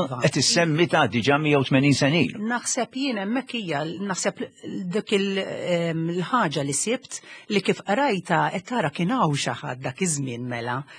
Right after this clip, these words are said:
Speaker 1: li kellu din il-, em,
Speaker 2: Kien
Speaker 1: din
Speaker 2: Malti
Speaker 1: id-daqqa
Speaker 2: tassew
Speaker 1: eżatt.
Speaker 2: da, għax Malti,
Speaker 1: Eżatt,
Speaker 2: mhux vera,
Speaker 1: eżatt.
Speaker 2: Malti
Speaker 1: U kien
Speaker 2: tassew.
Speaker 1: qal għal it-tfal, em, irid ikun hemm l-edukazzjoni tal-qalb ukoll.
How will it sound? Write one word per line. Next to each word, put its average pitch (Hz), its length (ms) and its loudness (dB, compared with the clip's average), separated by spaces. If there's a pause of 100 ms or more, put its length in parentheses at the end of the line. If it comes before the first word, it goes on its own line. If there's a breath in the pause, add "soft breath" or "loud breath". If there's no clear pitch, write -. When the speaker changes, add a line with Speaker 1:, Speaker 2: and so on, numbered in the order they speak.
(180 loud breath)
Speaker 1:
li 196 140 0
kellu 147 400 0
din 147 260 2
il-, 139 220 -2
em, 143 640 -4 (220)
Speaker 2:
Kien 135 100 6
Speaker 1:
din 123 60 6
Speaker 2:
Malti 147 340 6
Speaker 1:
id-daqqa 139 160 4
Speaker 2:
tassew 156 320 6
Speaker 1:
eżatt. 156 160 0
Speaker 2:
da, 90 120 2 (240)
għax - 240 0
Malti, 117 240 4
Speaker 1:
Eżatt, 240 120 2
Speaker 2:
mhux 127 180 2
vera, 101 360 2
Speaker 1:
eżatt. 196 300 0
Speaker 2:
Malti 127 240 4
Speaker 1:
U - 20 4
kien 220 100 2
Speaker 2:
tassew. 220 300 2
Speaker 1:
qal 226 140 2
għal 175 220 0
it-tfal, 165 600 0 (340 loud breath)
em, 175 420 0
irid 175 280 -2
ikun 185 160 0
hemm 170 120 4
l-edukazzjoni 180 600 0
tal-qalb 175 640 -2
ukoll. 139 360 -2